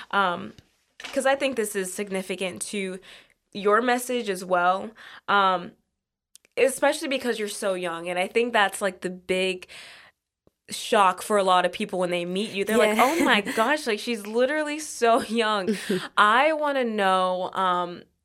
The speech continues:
Speaker 1: 'cause I, you've mentioned this before in this interview about that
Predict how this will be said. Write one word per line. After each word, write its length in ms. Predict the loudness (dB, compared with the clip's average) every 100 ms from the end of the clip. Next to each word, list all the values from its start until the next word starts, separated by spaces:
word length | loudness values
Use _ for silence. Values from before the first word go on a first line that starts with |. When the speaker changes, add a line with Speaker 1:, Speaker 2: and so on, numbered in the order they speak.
| -4
Speaker 1:
'cause 160 | 0 4
I, 200 | 2 2
you've 240 | -4 -4 0
mentioned 380 | 0 0 -2 -2
this 120 | -4
before 360 | -8 -2 2 2
in 120 | 0
this 160 | -6 -6
interview 480 | -6 -6 -6 -4 -2
about 420 | 0 0 0 -4 -18 -20 -18
that 640 | -2 2 4 4 2 -2